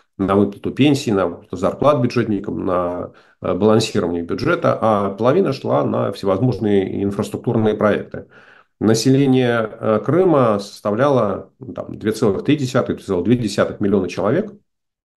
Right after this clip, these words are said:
Судя по всему, на оккупированных территориях, э, вот этих четырёх областей, э, Донецк, Луганск, э, Запорожье и Херсон частичные, да,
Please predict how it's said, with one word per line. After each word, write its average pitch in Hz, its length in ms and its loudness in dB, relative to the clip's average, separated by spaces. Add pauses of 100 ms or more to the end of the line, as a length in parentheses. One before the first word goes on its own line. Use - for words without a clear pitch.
(320)
Судя 110 260 2
по 101 120 -2
всему, 127 460 0 (340)
на 110 140 4
оккупированных 107 600 0
территориях, 104 800 -2 (340)
э, 92 220 -2
вот 95 200 -2
этих 90 160 -10
четырёх - 360 -2
областей, 104 680 -2 (320)
э, 92 520 -2
Донецк, 110 540 0
Луганск, 101 460 -2
э, 92 220 -4
Запорожье 92 560 -2
и - 20 -6
Херсон 170 400 -2
частичные, 127 580 -6
да, 143 260 -4